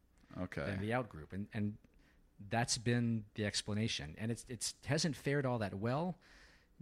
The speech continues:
Speaker 2: because it, it sort of suggests that when people,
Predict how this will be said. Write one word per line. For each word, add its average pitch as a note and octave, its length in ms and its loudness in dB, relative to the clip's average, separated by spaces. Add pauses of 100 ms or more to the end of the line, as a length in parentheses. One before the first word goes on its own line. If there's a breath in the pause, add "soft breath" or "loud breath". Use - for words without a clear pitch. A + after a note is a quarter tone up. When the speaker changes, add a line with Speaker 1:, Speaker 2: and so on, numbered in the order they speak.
(180)
Speaker 2:
because A#2 280 0
it, B2+ 260 -2
it A2 140 -4
sort B2 180 2
of A#2 100 2
suggests G#2+ 640 0
that F#2 340 -4
when G2 120 -6
people, G2 640 -6